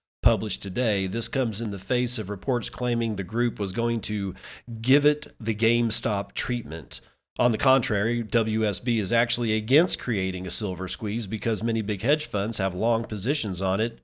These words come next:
not short ones. Quote, "This is B S and the straight up,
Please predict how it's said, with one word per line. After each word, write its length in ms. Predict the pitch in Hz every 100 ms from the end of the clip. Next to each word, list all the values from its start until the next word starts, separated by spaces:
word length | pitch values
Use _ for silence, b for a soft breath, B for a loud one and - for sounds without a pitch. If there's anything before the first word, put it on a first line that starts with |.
| -
not 580 | 104 113 131 139 - _ _
short 420 | - 156 151 147
ones. 460 | 98 85 73 65 - b b _ _ -
Quote, 320 | 131 135 127
"This 420 | - 107 117 147 160
is 200 | 143 113
B 280 | 117 135
S 340 | 117 101 104 -
and 380 | 104 104 101 107
the 220 | 104 110
straight 460 | - - 131 135 135
up, 360 | 127 104 110